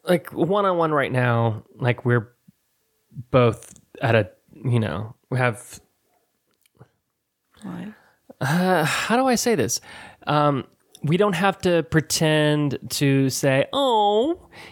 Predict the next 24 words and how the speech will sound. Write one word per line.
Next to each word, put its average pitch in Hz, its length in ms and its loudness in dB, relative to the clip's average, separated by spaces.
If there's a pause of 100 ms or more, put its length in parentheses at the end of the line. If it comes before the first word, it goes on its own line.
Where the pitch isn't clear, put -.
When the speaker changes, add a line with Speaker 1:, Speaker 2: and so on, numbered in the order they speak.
Speaker 1:
do 311 140 2
I 277 60 0
need 262 160 0
to 262 80 2
wipe 254 300 -2
your 277 120 0
bottom?" 254 760 0
You 190 140 0
know 185 100 2
what 175 120 2
I 175 80 2
mean? 175 360 2
If 160 140 -2
we 156 140 2
have 135 200 2
a 127 40 0
children 120 600 -2 (480)
and, 123 460 -2
and 127 160 -2
have 127 240 -4
to 123 120 -6 (840)
baby-proof 139 640 0
the - 80 -14
place 123 800 0